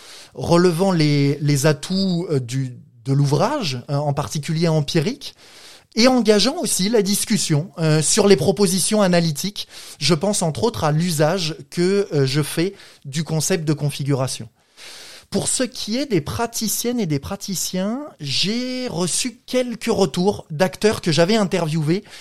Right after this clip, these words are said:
euh, qui m'ont dit s'être retrouvés dans le récit que je propose dans Avec ou sans l'Europe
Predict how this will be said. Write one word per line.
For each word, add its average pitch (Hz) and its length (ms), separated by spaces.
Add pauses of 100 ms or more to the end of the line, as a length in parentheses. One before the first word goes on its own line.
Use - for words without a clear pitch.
(440)
euh, 147 200
qui 139 220
m'ont 180 200
dit 208 160
s'être - 300
retrouvés 185 840 (380)
dans 208 340
le 208 140
récit 185 560 (160)
que 175 140
je 156 160
propose 151 600 (340)
dans 156 300
Avec 156 440 (160)
ou 156 80
sans 147 200
l'Europe 139 380